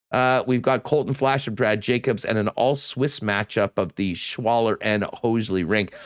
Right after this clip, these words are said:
believe Sportsnet has that event. Uh, Princess Auto, proud sponsors of, uh, Jan Jones, Mike McEwen,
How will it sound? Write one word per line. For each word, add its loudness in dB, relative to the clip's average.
believe 0
Sportsnet -2
has 0
that 0
event. 0
Uh, 2
Princess -2
Auto, 4
proud 0
sponsors 0
of, 0
uh, 2
Jan 0
Jones, 0
Mike 0
McEwen, 0